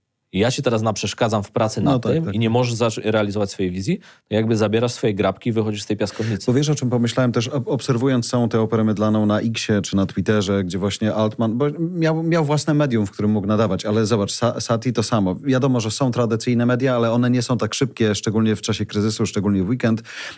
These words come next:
Speaker 2: żeby zarządzać takimi rzeczami. I nagle odkrywałem nowe postaci w tym OpenAI i się okazywało, że właściwie każdy z nich ma jakieś tam konto, mniej lub bardziej aktywne, ale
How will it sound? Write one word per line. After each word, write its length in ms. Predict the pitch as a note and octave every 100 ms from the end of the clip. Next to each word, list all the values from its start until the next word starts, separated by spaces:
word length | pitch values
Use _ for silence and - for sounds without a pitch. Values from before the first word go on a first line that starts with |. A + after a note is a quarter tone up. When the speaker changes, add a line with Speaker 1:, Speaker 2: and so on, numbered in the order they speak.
| -
Speaker 2:
żeby 240 | G#2 G#2
zarządzać 420 | G2+ G2 A2 A2
takimi 300 | - G#2 G#2+
rzeczami. 380 | F#2+ F#2+ A2+ A#2+
I 20 |
nagle 340 | A#2 A2 A#2 A2+ - - -
odkrywałem 580 | - - A2+ A#2+ B2+ A#2
nowe 200 | A#2+ A#2+
postaci 400 | G#2+ - A2+ G#2+
w 40 |
tym 140 | A2
OpenAI 680 | A2 A2 A2 G#2 G2+ G#2 B2+
i 40 |
się 140 | A#2 A#2
okazywało, 480 | G#2+ G#2+ A2 A2 A2+
że 120 | G#2+
właściwie 380 | G2+ A2 G#2 G#2
każdy 280 | A2 G#2+
z 80 | G#2
nich 120 | G#2
ma 80 | G#2
jakieś 200 | G2 G2
tam 140 | - F#2
konto, 360 | A#2 G2 - - - - - -
mniej 280 | A2+ C3 C3
lub 140 | A2+
bardziej 260 | G#2 F2 F#2+
aktywne, 320 | G2 E2 D#2
ale 240 | A2 A#2